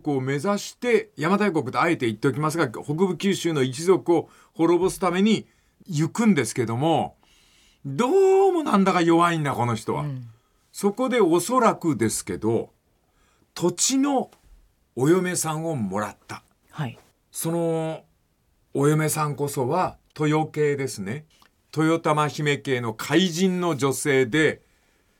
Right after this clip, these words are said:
Speaker 1: その人と結婚して子供ができるんですけど、これは日本書紀に書いてあるんですが、忠愛さんは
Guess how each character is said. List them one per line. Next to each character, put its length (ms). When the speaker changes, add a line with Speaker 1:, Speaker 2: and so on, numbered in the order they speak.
Speaker 1:
そ 320
の 160
人 360
と 280
結 220
婚 420
し 180
て 180
子 260
供 260
が 120
で 140
き 140
る 80
ん 60
で 100
す 120
け 120
ど、 300
こ 120
れ 80
は 80
日 240
本 240
書 160
紀 80
に 180
書 140
い 80
て 140
あ 60
る 100
ん 60
で 100
す 140
が、 280
忠 340
愛 120
さ 180
ん 120
は 380